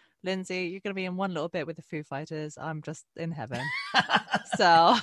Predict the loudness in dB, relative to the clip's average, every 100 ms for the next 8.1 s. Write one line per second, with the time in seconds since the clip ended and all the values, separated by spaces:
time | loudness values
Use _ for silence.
0 | -2 -4 4 10 10 10 6 4 8 10
1 | 10 6 4 4 6 6 6 2 0 0
2 | 2 2 2 0 -2 -2 -2 -8 -10 -12
3 | -10 -8 -8 -10 -20 -20 _ _ _ 2
4 | 4 4 0 -8 -10 -6 0 0 2 2
5 | 2 0 -6 -2 -2 -2 -4 -6 -6 -10
6 | -12 -10 -10 -10 -6 -2 -2 -4 -8 _
7 | -10 -10 -10 -16 -14 -12 -8 -8 -8 -10
8 | -14